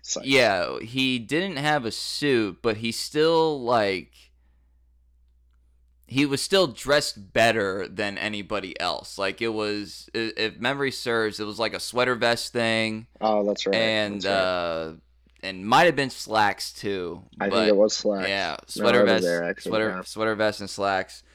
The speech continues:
Speaker 2: My favorite Suit Guy story, excuse me, is, uh, this was after you had graduated, I believe. So I was out and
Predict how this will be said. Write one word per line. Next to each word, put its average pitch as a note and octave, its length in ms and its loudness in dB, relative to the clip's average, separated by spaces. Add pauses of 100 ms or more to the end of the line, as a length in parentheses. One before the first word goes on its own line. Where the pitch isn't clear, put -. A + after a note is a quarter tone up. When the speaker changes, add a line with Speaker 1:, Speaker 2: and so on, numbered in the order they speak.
(220)
Speaker 2:
My B2+ 100 2
favorite G#3+ 340 2
Suit C#3+ 220 -4
Guy A#2 180 0
story, F2+ 540 -8 (920)
excuse G2+ 300 -6
me, F#2 220 -8 (560)
is, A2 380 4
uh, F2+ 540 2 (1400)
this C3 280 2
was F3 140 0
after A#2+ 840 2
you A2 520 0
had F#2+ 260 -2
graduated, E2+ 760 0
I D2+ 120 -2
believe. C2 640 -8 (440)
So F#2 240 -2
I G#2+ 220 4
was A#2 220 2
out G2+ 560 4
and F#2+ 840 -6